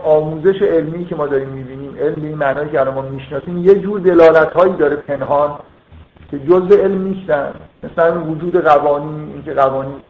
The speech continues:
در عالم حکم فرما هستن، قوانین ریاضی هستن و یه جور ریاضیات خاصی هستن. اینا دلالت‌های فلسفی هم دارن و یه جوری این حس این که جهان به طور اتوماتیک داره، اصلاً این،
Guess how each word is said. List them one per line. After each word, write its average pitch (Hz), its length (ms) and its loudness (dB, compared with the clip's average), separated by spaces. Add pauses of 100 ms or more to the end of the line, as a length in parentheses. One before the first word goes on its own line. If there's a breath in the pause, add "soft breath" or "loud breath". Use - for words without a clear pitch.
(640)
در 143 140 -2
عالم 139 460 0 (360)
حکم 160 280 -2
فرما 143 360 2
هستن، 143 360 -2
قوانین 151 500 2
ریاضی 151 440 2
هستن 135 460 -2
و 131 40 -2
یه 135 100 -8
جور 135 140 -10
ریاضیات 131 460 -2 (160)
خاصی 135 300 -2
هستن. 127 300 -2 (100)
اینا 170 180 0
دلالت‌های 160 760 2
فلسفی 165 460 0
هم 165 160 0
دارن 147 280 2 (560 soft breath)
و 135 80 -4
یه 165 180 2
جوری 185 260 -6
این 196 200 -6 (480)
حس 196 300 2
این 170 260 -8
که 160 120 -8
جهان 151 400 -2
به 147 80 -8
طور 147 320 -6
اتوماتیک 143 640 -6 (120)
داره، 135 200 0
اصلاً 131 300 -6
این، 180 100 -10